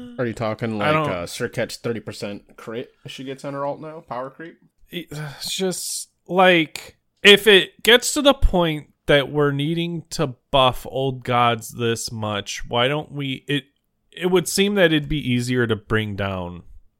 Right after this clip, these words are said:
Speaker 2: the top performing gods in the areas that they're performing in the tops. I don't know. I'm not a game developer, though. Apparently,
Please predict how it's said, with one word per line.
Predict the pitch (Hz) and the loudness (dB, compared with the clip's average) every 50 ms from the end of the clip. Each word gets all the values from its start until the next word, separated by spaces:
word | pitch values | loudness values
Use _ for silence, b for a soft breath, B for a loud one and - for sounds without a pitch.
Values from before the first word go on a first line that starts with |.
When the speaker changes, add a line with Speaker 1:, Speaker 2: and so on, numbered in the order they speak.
| _ _ _ | _ _ _
Speaker 2:
the | - 110 | -12 -10
top | - - - 98 90 - | -8 -6 -6 -6 -6 -6
performing | - - - - - - - - - - | -12 -18 -14 -12 -14 -14 -14 -16 -20 -16
gods | - - - - - - - - - - _ _ _ - | -16 -14 -12 -14 -14 -12 -14 -14 -14 -16 _ _ _ -10
in | 127 117 | -8 -6
the | 117 117 | -4 -4
areas | 110 107 104 101 98 95 92 - | -2 -2 0 0 -2 -2 -4 -6
that | - 98 90 - | -6 -8 -6 -6
they're | - 87 | -8 -10
performing | - - 101 98 - - 98 98 101 101 98 101 101 | -10 -8 -12 -12 -10 -10 -10 -10 -10 -12 -14 -14 -14
in | 101 | -14
the | 92 - | -16 -14
tops. | - - 107 - - - - - - - - - _ _ - | -10 -8 -8 -6 -8 -8 -12 -12 -10 -10 -12 -12 _ _ -2
I | 139 127 | 0 0
don't | 117 110 98 | 0 0 -2
know. | 85 76 104 b b b b b b b b b b b b b b b | -4 -8 -12 b b b b b b b b b b b b b b b
I'm | 131 135 135 | -6 -2 2
not | 135 131 123 | 2 2 2
a | 120 | 2
game | 113 123 120 113 110 | 2 0 0 -2 -2
developer, | 101 104 101 101 101 101 - - 95 | -6 -4 -2 -2 -2 -2 -4 -6 -8
though. | 92 98 92 92 90 92 - - _ _ _ _ | -6 -4 -4 -4 -6 -8 -10 -14 _ _ _ _
Apparently, | - 110 - - 139 139 131 131 117 113 113 110 104 98 92 82 - | -8 -4 0 4 4 6 6 4 2 0 -4 -4 -4 -4 -6 -8 -10